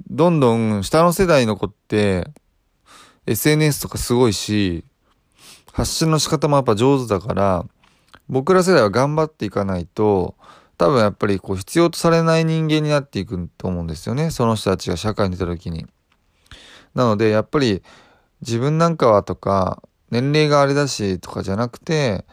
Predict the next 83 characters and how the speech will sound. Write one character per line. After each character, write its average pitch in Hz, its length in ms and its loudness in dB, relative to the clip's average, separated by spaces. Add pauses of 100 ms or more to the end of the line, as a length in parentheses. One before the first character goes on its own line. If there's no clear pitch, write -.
(340)
え 101 180 0
ー 95 60 -2
と、 98 240 -4
ま 107 80 0
あ、 - 20 -2
別 110 100 -6
に 117 60 -2
エ 120 60 -2
ス 190 120 -2
エ 196 60 4
ヌ 202 80 2
エ 202 40 0
ス 185 80 -2
を - 20 4
や 110 160 4
れ 151 80 2
っ - 20 -4
て - 160 -8
わ 110 80 0
け 107 80 -2
じ 104 100 -6
ゃ 101 40 -2
な 107 120 -4
く 113 120 -16
て、 147 400 -2 (440)
自 127 140 -2
分 165 380 -2
の 175 220 2
ア 131 60 2
ピ 165 200 2
ー - 20 4
ル 131 60 0
の 104 120 0
仕 - 120 -8
方、 95 260 -6
発 110 220 -6
信 143 200 -4
の 135 140 -4
仕 - 100 -10
方、 120 460 -2 (440)
言 135 200 -6
葉 143 140 2
を 98 200 -2 (180)
ど 139 200 -2
う 107 60 -2
紡 107 280 -4
ぐ 90 100 -4
か、 90 220 -4
選 107 140 0
ぶ 98 100 -4
か - 140 -8
っ - 60 -14 (100)
て 165 120 -6
い 160 40 0
う 160 40 -8
と 170 100 -4
こ 185 140 -2
ろ 175 120 0
を 160 340 0 (480)
意 151 120 -4
識 131 260 -6
し 107 100 -8
て 117 100 -4
や 107 60 0
っ - 20 -12
ぱ 98 100 -6
勉 127 220 -4
強 147 160 -2
す 151 140 -8
る 147 100 0
必 127 180 -8
要 143 100 0
が 139 80 0
あ 139 40 2
る 135 100 -4
な 117 140 -2
っ 113 40 -10
て - 180 -10
い 110 40 -4
う - 20 -8
ふ 123 160 -8
う 131 60 -4
に、 135 360 -6